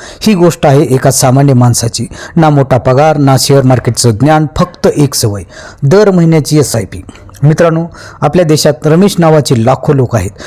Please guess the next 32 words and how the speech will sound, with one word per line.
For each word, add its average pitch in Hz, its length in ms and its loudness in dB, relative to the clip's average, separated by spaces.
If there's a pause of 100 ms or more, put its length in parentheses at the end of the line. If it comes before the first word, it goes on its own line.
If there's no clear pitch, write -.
(160)
रमेश 175 420 0
एक 151 160 -2
सामान्य 156 500 0
प्रायव्हेट 131 400 2
कंपनीत 123 340 2 (100)
काम 123 200 2
करणारा 104 420 -4
कर्मचारी 123 580 0
होता. 98 200 -12 (460)
महिन्याचा 190 400 2
पगार 151 400 0
फक्त 139 200 -2
पंचवीस 117 400 -2
हजार. 107 200 -6 (320)
घर 156 220 2
भाडं, 135 260 2
कुटुंबाचा 135 600 0
खर्च, - 260 -2
मुलाच्या 147 480 2
शाळेची 123 320 0
फी, 110 280 -4
महिन्याच्या 175 540 2
शेवटी 143 300 0
हातात 131 240 0 (100)
काहीच 131 320 2
उरत 110 220 -2
नव्हतं. 98 240 -10 (540)
रमेशही 185 340 2
आपल्यासारखाच 139 600 -2
होता. - 240 -8
पैसे 151 380 0
नाहीत, 135 240 2